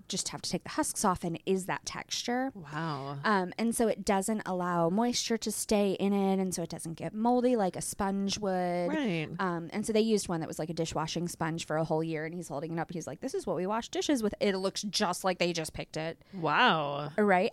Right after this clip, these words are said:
Speaker 1: I need a loofah plant just to provide myself
Speaker 2: Yeah.
Speaker 1: with loofahs. And because it's amazing.
Speaker 2: We should do that.
Speaker 1: So yes, not a sea sponge at
Speaker 2: I
Speaker 1: all.
Speaker 2: had no idea. I totally thought they were a sea
Speaker 1: I did
Speaker 2: sponge.
Speaker 1: too, and I'm so excited because I was afraid that you knew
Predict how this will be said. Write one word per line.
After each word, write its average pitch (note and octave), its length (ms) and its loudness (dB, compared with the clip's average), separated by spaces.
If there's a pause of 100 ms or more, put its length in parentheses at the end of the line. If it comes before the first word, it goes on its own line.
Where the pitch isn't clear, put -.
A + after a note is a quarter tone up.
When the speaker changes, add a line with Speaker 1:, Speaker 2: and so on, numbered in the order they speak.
(120)
Speaker 1:
I A3 320 10
need B3 180 6
a A#3 60 4
loofah F#3+ 300 2
plant C4+ 560 -2
just G3+ 320 6
to - 40 -10
provide F3 380 0
myself E3 800 -2 (120)
Speaker 2:
Yeah. G#3+ 160 0 (140)
Speaker 1:
with G#3 160 8
loofahs. - 560 -4 (400)
And A3+ 480 6 (280)
because G#3 320 -2
it's - 100 -8
amazing. - 480 -8
Speaker 2:
We A#3 100 4
should F#3 160 -2
do D#3+ 140 2
that. B2+ 260 -4 (300)
Speaker 1:
So - 140 2
yes, G4 320 6 (180)
not C#4 480 6 (100)
a C4 60 2
sea A#3+ 220 0
sponge G#3 400 -2 (180)
at A3 200 10
Speaker 2:
I G4+ 180 12
Speaker 1:
all. A4+ 60 8
Speaker 2:
had A4+ 140 10
no A4 140 8
idea. A4+ 140 10
I B3 140 10
totally G#3+ 380 2
thought E3 180 6
they D3+ 100 4
were D3+ 80 6
a D#3 40 4
sea A3 140 4
Speaker 1:
I A3+ 300 6
did C4 120 2
Speaker 2:
sponge. - 300 -4
Speaker 1:
too, E4+ 240 8
and A#3 140 10
I'm B3+ 100 4
so D4+ 240 4
excited D4 400 2
because C4 180 0
I A#3+ 60 4
was A#3+ 120 2
afraid A3 340 -2
that B3 100 -6
you C4 160 -4
knew B3 420 0